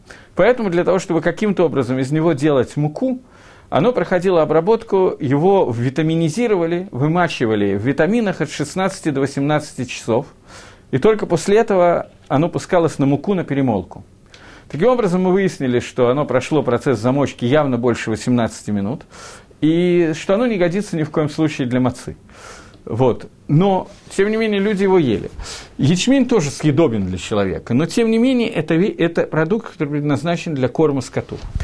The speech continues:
И сота приносит это, поскольку ее подозревают в том, что она сейчас сделала маасе шель бхема. Она сейчас сделала действие, которое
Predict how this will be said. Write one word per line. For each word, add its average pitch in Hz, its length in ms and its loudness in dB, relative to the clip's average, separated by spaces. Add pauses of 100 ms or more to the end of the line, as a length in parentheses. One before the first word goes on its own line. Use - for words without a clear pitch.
(280)
И 165 60 0
сота 285 420 0
приносит 156 600 -2
это, - 240 -16
поскольку 123 600 -2 (260)
ее 180 200 2
подозревают 202 680 2
в - 60 -18
том, 214 200 0
что - 220 -2
она 170 200 0
сейчас - 720 -2
сделала 151 640 0
маасе 143 600 0
шель 170 280 -4
бхема. 135 440 -6 (320)
Она 165 180 2
сейчас 196 400 0
сделала 147 500 2
действие, 143 640 -4 (320)
которое 202 640 2